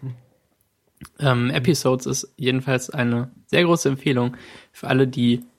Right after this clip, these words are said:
vielleicht mal so ein kleines bisschen Friends gesehen haben und ungefähr wissen, was Joey da gemacht hat. Und, ähm,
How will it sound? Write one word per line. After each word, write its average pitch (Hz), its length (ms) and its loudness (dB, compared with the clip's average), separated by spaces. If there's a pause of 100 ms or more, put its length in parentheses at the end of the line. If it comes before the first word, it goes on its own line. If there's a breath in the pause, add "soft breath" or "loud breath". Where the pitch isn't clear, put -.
(440)
vielleicht 139 360 0
mal 131 160 2
so 131 80 2
ein 123 160 0
kleines 151 300 0
bisschen 139 320 0
Friends 135 300 -2
gesehen 127 340 0
haben 127 200 -4
und 131 300 -4
ungefähr 131 340 2
wissen, 131 260 2
was 123 200 -2
Joey 127 220 2
da 127 140 -2
gemacht 123 360 -4
hat. 131 220 -4 (640 loud breath)
Und, 117 460 -2
ähm, 117 340 -4